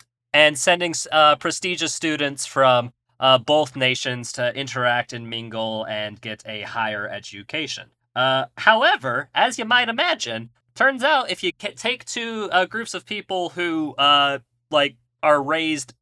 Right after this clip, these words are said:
to hate each other and put them in a closed-off society right next to each other, those tensions are still going to exist. And of course, uh,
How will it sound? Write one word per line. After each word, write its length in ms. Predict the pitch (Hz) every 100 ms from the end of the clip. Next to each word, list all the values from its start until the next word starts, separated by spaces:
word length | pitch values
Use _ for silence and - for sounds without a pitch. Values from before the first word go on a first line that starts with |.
| _
to 180 | - 127
hate 240 | - 254 196
each 220 | 113 -
other 400 | 110 104 104 - _ _ _
and 200 | 135 135
put 180 | 202 202
them 260 | 175 156 143
in 200 | 143 143 139
a 200 | 139 123
closed-off 580 | - 165 151 151 135 -
society 760 | - 240 220 131 123 120 117 _ _ -
right 180 | 127 120
next 200 | 196 -
to 100 | 127
each 160 | 117
other, 320 | 113 110 117 120
those 220 | 330 370
tensions 440 | - 240 269 320
are 60 | 254
still 260 | - 220 180
going 280 | 160 139
to 140 | 127 135
exist. 500 | 131 240 208 180 - - - -
And 220 | 160 170
of 100 | 170
course, 500 | - 165 156 151 - -
uh, 440 | 143 143 139 135